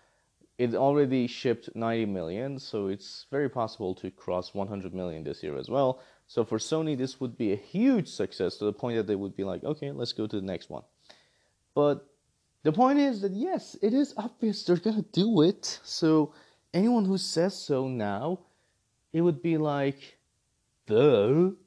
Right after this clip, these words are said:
So what the hell? I mean, I never came out and said that, you know, basically that, "Yes, I know for a reason it's gonna be announced then." Actually, I did. I did come with the reason, and my reason was that, you know, basically it would be cannibalistic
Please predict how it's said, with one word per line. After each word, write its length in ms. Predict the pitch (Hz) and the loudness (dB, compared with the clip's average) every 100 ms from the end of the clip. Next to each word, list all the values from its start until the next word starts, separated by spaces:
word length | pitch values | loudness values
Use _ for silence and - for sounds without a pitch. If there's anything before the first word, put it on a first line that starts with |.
| _ _ _ _ _ _ | _ _ _ _ _ _
So 140 | - 139 | -6 -4
what 140 | 185 | -2
the 120 | 285 | -4
hell? 400 | 226 294 - - _ _ _ _ - | -4 -4 -6 -10 _ _ _ _ -10
I 60 | 123 | -2
mean, 220 | 170 165 - - | -2 -2 -10 -2
I 320 | 151 208 185 - - | 2 2 0 -8 -12
never 400 | 101 160 180 165 | 0 2 4 2
came 300 | - 165 160 | 2 2 6
out 200 | 151 123 | 6 6
and 120 | 120 | 4
said 340 | - 123 120 117 | 4 6 6 6
that, 200 | 113 107 | 4 4
you 100 | 127 | 4
know, 120 | 120 | 4
basically 640 | 110 113 110 - 107 98 - - _ _ | 2 0 -4 -4 -2 -4 -6 -20 _ _
that, 260 | 113 104 - - _ - | 2 4 2 -10 _ 2
"Yes, 500 | 139 160 - - - - | 6 6 4 -10 -10 -2
I 220 | 165 214 | 0 4
know 220 | 220 190 | 6 6
for 200 | 143 170 | 8 6
a 40 | |
reason 480 | 151 208 196 135 107 | 8 8 8 8 6
it's 160 | 113 - | 4 2
gonna 180 | 135 110 | 2 4
be 140 | 107 | 2
announced 400 | 90 71 50 - | 0 -6 -12 -10
then." 240 | - - - _ _ _ _ _ _ _ _ _ _ _ _ _ _ _ _ _ _ _ - | -10 -12 -20 _ _ _ _ _ _ _ _ _ _ _ _ _ _ _ _ _ _ _ 0
Actually, 480 | 123 120 110 104 71 | 0 2 0 0 0
I 180 | 85 | -2
did. 200 | 82 73 | -4 -4
I 140 | 64 80 | -2 -2
did 240 | 107 113 | -4 -6
come 180 | - 110 | -4 -4
with 80 | 107 | -4
the 100 | 95 | -2
reason, 360 | 98 107 110 | -2 -2 -2
and 100 | 95 | -6
my 100 | 87 | -6
reason 440 | 90 107 107 107 95 | -4 -2 -2 -4 -2
was 260 | 92 87 | -4 -4
that, 120 | 78 67 | -6 -8
you 80 | |
know, 120 | 80 73 | -6 -4
basically 400 | 82 - 92 117 | -4 -6 -6 -4
it 40 | |
would 180 | 101 87 | -4 -6
be 100 | 98 | -10
cannibalistic 1040 | - 110 110 95 82 117 127 - 76 - | -8 -6 -2 -2 2 2 0 -2 -6 -8